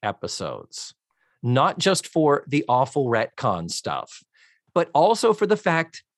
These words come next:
that it is just not funny. Did you laugh once? Did you even smile or smirk at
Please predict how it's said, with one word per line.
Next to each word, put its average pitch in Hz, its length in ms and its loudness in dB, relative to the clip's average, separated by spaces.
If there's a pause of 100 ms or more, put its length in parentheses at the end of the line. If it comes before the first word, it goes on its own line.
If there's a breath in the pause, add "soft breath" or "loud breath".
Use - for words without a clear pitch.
(140)
that 185 200 -2
it 240 180 2
is - 220 0
just - 640 -2 (140)
not 185 460 -2 (180)
funny. 269 560 0 (720)
Did 226 220 0
you 311 140 6
laugh 170 420 2
once? 170 460 2
Did 196 200 -2
you 214 200 -2
even 220 420 0 (100)
smile 196 800 2
or 160 140 4
smirk 185 920 2 (420)
at - 180 -2